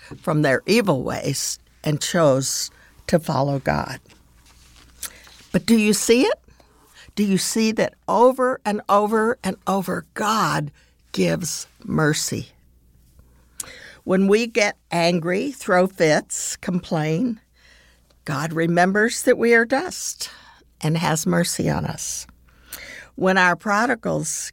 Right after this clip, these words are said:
get angry, throw fits, do stupid or evil things, God remembers that they are dust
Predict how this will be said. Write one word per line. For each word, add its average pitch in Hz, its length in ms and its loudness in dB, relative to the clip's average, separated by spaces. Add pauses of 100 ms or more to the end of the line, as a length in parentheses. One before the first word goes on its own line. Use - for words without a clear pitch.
get 165 220 0
angry, 143 600 -4 (180)
throw 147 320 0
fits, - 640 -2
do 139 240 0
stupid 180 640 0
or 139 180 2
evil 156 420 2
things, 151 720 0 (500)
God 196 280 -2
remembers 196 640 2
that 170 240 -2
they 190 200 4
are 202 180 4
dust - 640 -8